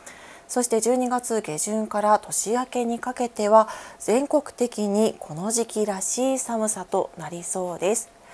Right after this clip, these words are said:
さあ、この先暖かくても十二月半ば頃からはぐっと冷え込み強くなりそうです。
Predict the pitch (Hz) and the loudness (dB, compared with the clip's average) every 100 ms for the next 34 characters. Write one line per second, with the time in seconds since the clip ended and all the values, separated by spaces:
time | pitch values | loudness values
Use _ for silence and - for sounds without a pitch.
0 | - - - - - 214 - 226 233 214 | -20 -20 -20 -20 -10 -8 -2 -2 -2 -6
1 | - 220 - - 233 - 262 269 - - | -2 -2 -2 -6 -4 -2 0 0 0 -4
2 | 214 208 - - - 185 196 185 185 - | -2 -2 -6 -16 -4 -2 0 -2 -4 -6
3 | 170 - 233 247 247 269 269 247 233 226 | -8 -2 2 4 6 8 8 6 6 6
4 | 226 233 254 - 302 277 277 277 247 233 | 6 6 2 2 -2 2 0 2 0 0
5 | - 202 202 - 175 180 196 220 202 196 | -2 -2 -4 -6 -8 -6 -4 -2 0 2
6 | 226 | 2